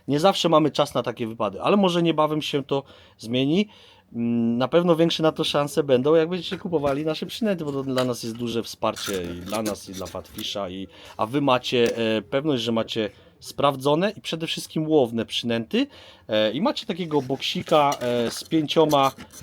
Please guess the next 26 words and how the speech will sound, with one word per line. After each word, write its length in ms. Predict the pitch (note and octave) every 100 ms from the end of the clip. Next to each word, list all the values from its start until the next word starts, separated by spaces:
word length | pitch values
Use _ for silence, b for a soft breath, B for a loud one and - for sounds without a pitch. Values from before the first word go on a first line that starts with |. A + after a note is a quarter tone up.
| A2+
łownymi 560 | C3+ D#3+ D#3+ D#3+ D3+
przynętami. 640 | - - D3 D3 C#3+ C#3+ C#3+
Nie 160 | E3
bójcie 400 | E3+ G3 F#3 C#3+
się 300 | B2+ C#3+ C3+ -
tych 260 | C3 -
dziwnych 460 | A#2 C#3 D3 C#3+ C3
kolorów. 560 | D3 C3+ A2+ C#3+ F#3+ - B B B
Ja 140 | B2+
pamiętam, 380 | D#3+ E3+ F3+ E3+
jak 120 | E3+
zaczynaliśmy 800 | D3+ E3+ F3+ E3+ E3+ F3 - D3
z 100 | B2
Adasiem, 640 | A#2+ B2+ C3 A2 - C3 D3+ - B B B -
mm, 360 | A#2 B2 B2 B2
łowić 460 | B2 C#3+ E3+ C#3+ -
rażącymi 680 | C#3+ D3 D3 D3+ - D#3 C3+
kolorami. 580 | - C#3 C3 B2 B2+ F3+
Dużo 480 | F#3+ C4 A3+ G3 D3+
wędkarzy 520 | D3+ D3 - D3+ D3
się 140 | -
z 40 | C#3
nas 160 | C3
po 80 | C3+
prostu 300 | C3 A#2+ A#2+
śmiało, 600 | - A3 G3+ F3+ E3+ D#3